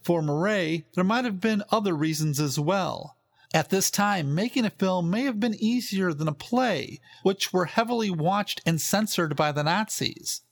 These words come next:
Just to get a license to do a play was an agonizing experience. They didn't, however, pay that much attention to films.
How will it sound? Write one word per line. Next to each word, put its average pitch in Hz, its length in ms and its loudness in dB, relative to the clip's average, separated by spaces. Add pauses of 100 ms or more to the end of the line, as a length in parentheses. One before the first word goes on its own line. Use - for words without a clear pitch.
Just - 220 0
to 233 60 2
get 208 200 0
a 160 60 2
license 165 580 0
to - 120 -2
do 175 180 2
a 151 60 0
play 196 360 0
was 151 260 0
an 160 200 0
agonizing 185 680 0
experience. 196 1000 -2 (300)
They 226 120 4
didn't, 262 380 0
however, 151 480 0
pay 240 360 0
that 240 280 -2
much 196 240 -2
attention 202 540 0
to 185 80 -2
films. - 880 -4